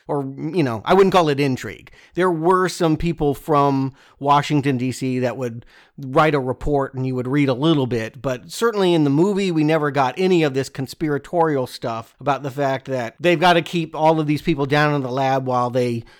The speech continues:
do their double crosses and keep the media iced out.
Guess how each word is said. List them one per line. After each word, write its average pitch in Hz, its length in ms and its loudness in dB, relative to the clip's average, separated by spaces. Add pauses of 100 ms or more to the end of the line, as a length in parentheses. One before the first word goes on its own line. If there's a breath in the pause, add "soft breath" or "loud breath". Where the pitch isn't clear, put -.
(160 soft breath)
do 135 180 0
their 127 300 2
double 127 320 -2
crosses 120 520 -2
and 113 140 -6
keep 139 160 -6
the 131 60 -8
media 117 520 -4 (360)
iced 135 280 -6
out. 92 240 -6